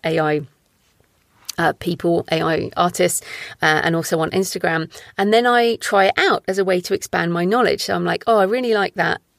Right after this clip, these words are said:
and they, a lot, people share their prompts. I take the prompt, I put it on Midjourney, I adjust it, and I never, by the way, I never use any artist name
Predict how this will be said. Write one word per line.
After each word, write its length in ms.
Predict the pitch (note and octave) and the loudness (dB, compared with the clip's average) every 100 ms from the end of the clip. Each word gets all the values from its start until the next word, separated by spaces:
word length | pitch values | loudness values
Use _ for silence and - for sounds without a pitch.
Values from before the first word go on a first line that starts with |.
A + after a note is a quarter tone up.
| F#3+ | -4
and 100 | F3 | 0
they, 180 | F3 - | 0 0
a 60 | |
lot, 200 | F3 - | -2 -4
people 240 | - G3 F#3 | -6 -6 -4
share 260 | - F#3 | 2 2
their 140 | E3+ E3 | 2 0
prompts. 400 | - A3+ - - - - - | 2 0 0 -12 -16 -18 -16
I 40 | F3+ | -6
take 240 | A3+ G#3 | 0 0
the 60 | F#3 | 0
prompt, 340 | G#3 G3 - | 0 0 0
I 60 | F3 | -8
put 200 | - G3+ | -2 0
it 100 | - | 2
on 140 | F3+ | 2
Midjourney, 420 | F3+ F3 F3 E3 | 0 0 0 0
I 120 | D#3+ D#3+ | -2 -2
adjust 360 | E3 F3+ - | 0 0 2
it, 80 | F3 | 0
and 100 | E3+ | 2
I 80 | D#3+ | 0
never, 420 | F3 A#3+ A#3 A#3 - - | 4 6 6 2 0 -8
by 140 | - G3+ | 4 4
the 100 | F#3+ | 6
way, 180 | E3 - - | 4 2 -4
I 120 | F3 | 2
never 240 | F#3+ A#3 A#3 | 4 4 4
use 280 | G3+ F#3+ F#3+ | 0 0 0
any 240 | F3+ F3 | 0 0
artist 400 | F#3 F#3+ G3 F3+ | 0 0 -2 -4
name 360 | F3 E3+ E3+ | -2 0 0